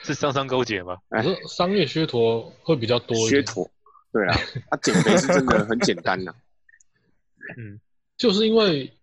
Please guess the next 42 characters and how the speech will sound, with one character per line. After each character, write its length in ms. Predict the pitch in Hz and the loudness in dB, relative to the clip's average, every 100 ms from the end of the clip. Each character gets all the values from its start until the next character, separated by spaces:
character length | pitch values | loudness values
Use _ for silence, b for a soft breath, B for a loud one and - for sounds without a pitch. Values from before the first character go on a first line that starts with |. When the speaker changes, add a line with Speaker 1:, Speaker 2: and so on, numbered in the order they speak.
| - | -6
Speaker 3:
没 160 | 143 | 2
有 100 | 170 | 2
办 160 | 160 135 | 4 2
法 140 | 117 | 0
直 120 | 107 | -2
接 140 | 117 143 | 0 -2
吃 220 | - 139 | -2 -4
一 40 | |
颗 220 | 135 135 135 | -2 0 0
药 140 | 131 | 2
有 120 | 110 | 0
办 140 | 117 117 | -2 -2
法 140 | 107 | -6
减， 260 | - 107 - | -6 -10 -4
所 140 | 143 | -2
以 20 | |
大 140 | 131 135 | 0 0
家 120 | 127 | 0
才 140 | 120 | -2
要 280 | 110 117 123 | -2 -2 -2
用 260 | 123 123 107 | -4 -6 -4
各 160 | 135 | -6
种 120 | 110 | -6
方 220 | 98 113 117 | -6 -6 -4
式 100 | 113 | -4
去 140 | 117 | -6
渲 300 | 107 127 107 | -6 -8 -8
染 120 | 98 101 | -10 -12
它 300 | - 107 107 | -8 -8 -6
的 180 | 107 95 | -8 -8
效 240 | - 101 | -6 -8
果， 300 | 98 - _ | -10 -20 _
来 100 | - | -12
达 160 | 107 107 | -8 -4
到 140 | 117 | -4
商 240 | 110 110 110 | -4 -8 -6
业 160 | 113 | -6
的 60 | 98 | -6
目 260 | 104 95 - | -10 -16 -14
的。 160 | 101 - _ _ _ _ _ _ _ _ _ _ _ _ | -16 -16 _ _ _ _ _ _ _ _ _ _ _ _
Speaker 1:
嗯。 300 | 123 107 98 - | -18 -16 -18 -8
Speaker 2:
对， 280 | - 95 80 | 0 0 0